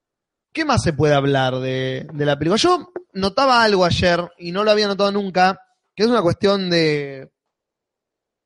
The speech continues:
eh, de destino, que es el personaje de Santino. Santino es el hacedor de muchas de las cosas que pasan en la película. Y nunca lo había notado.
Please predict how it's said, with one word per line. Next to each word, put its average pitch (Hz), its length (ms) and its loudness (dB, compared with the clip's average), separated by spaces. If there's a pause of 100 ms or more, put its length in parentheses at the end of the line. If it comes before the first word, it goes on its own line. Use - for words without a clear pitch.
(140)
eh, 139 680 -10
de 160 220 -4
destino, 156 840 -4 (520)
que 233 140 -2
es - 280 -6
el 185 220 -2
personaje 185 360 0
de 185 100 2
Santino. 147 720 -4 (1080)
Santino 294 440 -6
es 254 120 -6
el 240 100 -2
hacedor 214 440 0
de 226 100 0
muchas 262 260 -4
de 233 60 -4
las 196 100 -12
cosas 240 260 -8
que 180 120 -8
pasan 208 360 -6
en 175 100 -6
la 160 100 0
película. 131 680 -10 (720)
Y 190 60 -6
nunca 277 260 0
lo 247 80 2
había 247 180 2
notado. 151 720 -2